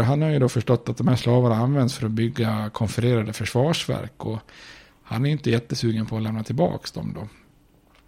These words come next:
Och han är ju en gammal slug advokat, så han finner sina argument ganska väl där. Så på kravet från den här gubben då att han har en konstitutionell plikt att återlämna dem så svarar han att, eh,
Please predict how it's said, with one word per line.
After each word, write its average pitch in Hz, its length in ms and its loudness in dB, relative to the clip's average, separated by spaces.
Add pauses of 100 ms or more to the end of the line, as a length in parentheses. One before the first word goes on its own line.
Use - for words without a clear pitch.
(180)
Och 123 80 -6
han 110 180 2
är 123 40 4
ju 139 100 4
en 139 100 2
gammal 120 220 4
slug 139 400 4
advokat, 120 580 2
så 117 80 0
han 131 120 2
finner 175 240 4
sina 123 260 4
argument 131 480 4
ganska 113 280 -2
väl 127 280 4
där. 107 200 -4 (680)
Så - 140 0
på 135 120 2
kravet 160 800 4 (100)
från 120 180 0
den 117 80 4
här 120 80 4
gubben 123 380 4
då 113 100 4
att 113 240 -4
han 110 120 0
har 117 140 4
en 113 100 0
konstitutionell 123 800 2
plikt - 380 -2
att 117 120 -6
återlämna 143 580 2
dem 110 140 2
så - 160 -2
svarar 123 380 0
han 113 320 2
att, - 300 -8
eh, 110 160 0